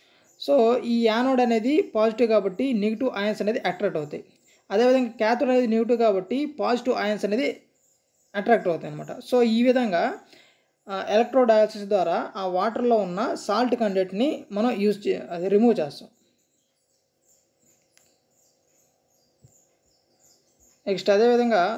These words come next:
థర్డ్ వన్ వచ్చి డిస్టిలేషన్. So, ఈ డిస్టిలేషన్‌లో మనకు ఈ saline వాటర్ తీసుకుంటాం. So, ఈ saline వాటర్‌ని వేపరైజేషన్ చేస్తాం. So, వేపరైజేషన్ చేసిన తర్వాత మనకు వేపర్ అనేది ప్రొడ్యూస్ అవుతుంది. So, ఈ వేపర్‌తో పాటు మనకు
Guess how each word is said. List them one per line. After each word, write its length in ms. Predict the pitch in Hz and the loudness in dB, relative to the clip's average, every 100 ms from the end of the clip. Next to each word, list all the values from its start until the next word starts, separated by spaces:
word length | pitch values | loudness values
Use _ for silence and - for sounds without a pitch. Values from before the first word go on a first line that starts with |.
| - | -4
థర్డ్ 240 | 208 220 240 | -2 0 0
వన్ 140 | 226 | -2
వచ్చి 240 | 208 - 202 269 - - _ _ _ _ | -4 -4 -4 -4 -8 -18 _ _ _ _
డిస్టిలేషన్. 720 | 196 190 190 - 233 170 - - - _ _ _ _ _ _ _ _ _ _ _ | -6 -4 -4 0 0 0 -4 -16 -20 _ _ _ _ _ _ _ _ _ _ _
So, 100 | 240 220 214 | 2 4 4
ఈ 60 | 202 | 0
డిస్టిలేషన్‌లో 500 | 208 - 262 240 254 | -6 -2 0 0 0
మనకు 260 | 240 220 202 233 | 0 0 0 0
ఈ 80 | |
saline 320 | 226 269 240 240 | 0 0 2 2
వాటర్ 200 | 214 202 202 | 2 0 -2
తీసుకుంటాం. 400 | 190 190 175 233 311 | -4 -6 -6 -6 -6
So, 80 | - 240 226 | -4 -2 -2
ఈ 80 | 214 | -2
saline 260 | 220 240 240 | 0 2 2
వాటర్‌ని 280 | 220 220 247 202 | 2 0 -2 0
వేపరైజేషన్ 600 | 220 240 214 208 214 170 | 0 2 2 2 0 -4
చేస్తాం. 260 | 151 - 170 _ _ _ - | -6 -10 -20 _ _ _ -8
So, 80 | 233 | -2
వేపరైజేషన్ 580 | 220 220 240 262 254 240 | 2 2 4 4 4 2
చేసిన 260 | 240 226 233 | 2 0 0
తర్వాత 220 | 214 214 214 | 0 0 -2
మనకు 120 | 185 | -2
వేపర్ 320 | 185 220 240 220 | -2 0 0 0
అనేది 180 | 214 | -2
ప్రొడ్యూస్ 360 | 226 208 202 196 | 0 0 2 2
అవుతుంది. 340 | 170 160 147 135 - | 0 -4 -12 -14 -14
So, 100 | - 240 | -4 0
ఈ 120 | 233 208 | 0 0
వేపర్‌తో 420 | 208 233 254 247 | -2 0 0 0
పాటు 220 | 226 226 233 | 2 2 0
మనకు 220 | 220 | -4